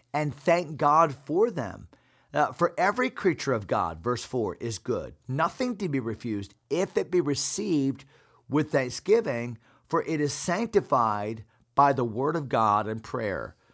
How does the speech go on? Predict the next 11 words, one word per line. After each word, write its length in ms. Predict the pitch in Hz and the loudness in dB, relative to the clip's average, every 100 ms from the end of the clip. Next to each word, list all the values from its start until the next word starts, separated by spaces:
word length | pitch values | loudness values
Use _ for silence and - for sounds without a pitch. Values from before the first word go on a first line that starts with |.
| _ | _
So 400 | - 180 139 95 _ _ 101 | 2 6 6 6 _ _ 0
God 360 | 143 147 180 | 6 10 10
has 160 | 190 160 | 8 2
put 200 | - 156 | 0 0
his 200 | 139 151 | 2 2
stamp 320 | - 143 143 | 0 -2 -4
of 120 | 127 101 | -4 -8
approval 500 | - 160 208 185 143 | -6 0 0 2 0
on 220 | 104 113 | 0 0
this 200 | 113 - | -2 -4
food. 360 | - 90 117 | -6 -4 -6